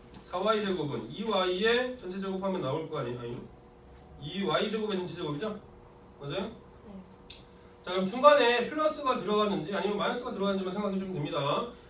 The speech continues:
Speaker 1: 보기차식 인수분해할 때 인수분해가 안 되는 것들은 뭘로 바꿔주죠?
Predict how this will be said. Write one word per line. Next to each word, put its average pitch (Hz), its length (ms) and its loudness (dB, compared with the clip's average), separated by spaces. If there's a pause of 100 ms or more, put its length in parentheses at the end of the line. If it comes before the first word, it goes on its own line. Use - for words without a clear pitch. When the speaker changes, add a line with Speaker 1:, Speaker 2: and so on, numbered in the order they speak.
(140)
Speaker 1:
보기차식 277 460 0
인수분해할 240 580 2
때 233 560 4
인수분해가 208 420 0
안 180 80 0
되는 208 200 0
것들은 196 400 -2
뭘로 226 180 0 (100)
바꿔주죠? 185 540 -4